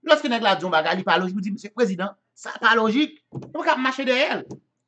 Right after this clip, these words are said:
Chief of Staff, là, pour ça, lui, il est supposé conseiller. On va demander qui wall nèg ça, yo. Pompeo,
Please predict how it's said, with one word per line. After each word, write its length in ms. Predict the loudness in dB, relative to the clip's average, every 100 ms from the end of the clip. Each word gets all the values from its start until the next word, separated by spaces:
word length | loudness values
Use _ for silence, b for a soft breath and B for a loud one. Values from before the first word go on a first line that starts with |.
| _
Chief 120 | -4
of 80 | 0
Staff, 160 | 2 2
là, 140 | 2
pour 120 | 0 0
ça, 180 | 0
lui, 120 | 0 -2
il 40 |
est 80 | -4
supposé 240 | -4 -4 -2
conseiller. 580 | -4 -4 -4 -4 -6 -8
On 40 | -6
va 80 | -2
demander 200 | 2 2
qui 120 | 0
wall 240 | 2 4 4
nèg 180 | 0 -2
ça, 280 | -2 2
yo. 260 | 2 2 -2 -10 -6
Pompeo, 720 | -2 -2 0 0 0 -2 -6